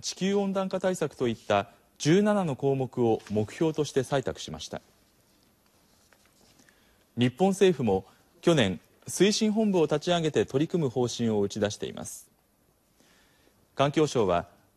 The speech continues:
現在まとめている今年の環境白書で、この持続可能な開発目標の考え方を政策の核に位置づけることが分かりました。その例として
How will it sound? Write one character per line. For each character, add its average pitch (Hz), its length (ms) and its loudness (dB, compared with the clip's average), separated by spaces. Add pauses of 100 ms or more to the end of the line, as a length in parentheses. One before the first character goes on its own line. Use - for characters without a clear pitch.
(100)
現 190 200 4
在 190 200 0
ま 143 100 -2
と 156 80 -4
め 151 120 -2
て 147 140 -2
い 135 60 -2
る 131 280 -2
今 131 120 -6
年 190 240 -2
の 185 100 -2
環 180 200 -4
境 175 180 -2
白 170 220 -6
書 120 120 -8
で、 90 200 0 (640)
こ 147 120 2
の 165 180 2
持 120 120 -4
続 185 260 0
可 202 140 -2
能 196 180 -2
な 190 140 -4
開 185 220 -2
発 185 220 -6
目 190 140 -2
標 160 240 -4
の 131 120 -4
考 143 140 -4 (100)
え 143 120 0
方 131 280 0
を 85 160 -2 (260)
政 165 320 2
策 175 240 -4
の 165 140 -4
核 196 240 -2
に 170 140 -2
位 143 40 -6
置 156 140 -6
づ 165 120 -4
け 170 120 -2
る 151 100 -4
こ 131 80 -6
と 131 100 -6
が 98 120 -2
分 80 100 -6
か 92 80 -4
り 87 80 -4
ま 82 140 -12
し - 80 -14
た。 - 120 -14 (2000)
そ - 180 2
の 185 160 4
例 190 160 4
と 147 100 0
し - 120 -6
て 98 260 2